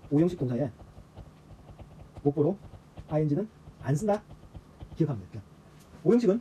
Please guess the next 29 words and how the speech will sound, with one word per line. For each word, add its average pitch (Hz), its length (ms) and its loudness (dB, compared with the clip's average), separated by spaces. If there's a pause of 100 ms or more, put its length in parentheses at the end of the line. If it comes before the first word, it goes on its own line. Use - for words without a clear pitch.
(500)
주어가 202 280 6
뭐뭐 160 180 2
해서 151 140 2
목적어가 156 260 2
뭐뭐 160 120 2
하게 285 160 0
되는 156 140 4
거거든. 127 180 -2 (160)
그러니까 - 240 2 (320)
목적어가 226 420 2
이미 180 380 2
하고 302 180 -2
있는 202 100 4
중일 160 140 4
때는 143 220 0
시킨다는 208 280 0
구조가 147 180 -2
안 147 60 -6
맞잖아, 139 200 -2
그지? 104 160 -12 (420)
근데 143 120 4
오형식은 254 220 6
그래서 160 160 2
거기다 143 160 0
시킨다, 220 240 0
하게 240 140 0
만든다라는 170 360 2
의미가 131 180 2
있어. 120 160 -8